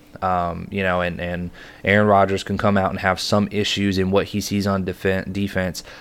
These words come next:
um, you know, that, that's gonna be a big player. And San Francisco is, you know, got some guys banged up on defense.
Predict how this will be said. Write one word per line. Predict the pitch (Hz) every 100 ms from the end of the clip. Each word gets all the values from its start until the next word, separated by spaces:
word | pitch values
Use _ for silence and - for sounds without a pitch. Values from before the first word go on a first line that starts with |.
| -
um, | - 90 87 87 87 - - - - -
you | 104
know, | 92 90
that, | 92 80
that's | 98 95 -
gonna | 98 95
be | 95
a | 95
big | 90 92 95
player. | - 98 90 90 -
And | 98 95
San | 90 98
Francisco | 98 98 104 98 107 101 101
is, | 98 95 95 90
you | -
know, | 95 95
got | 95 95
some | - 104
guys | 101 101
banged | 98 104 101
up | 98 - - - - -
on | 95 98
defense. | 101 92 85 - -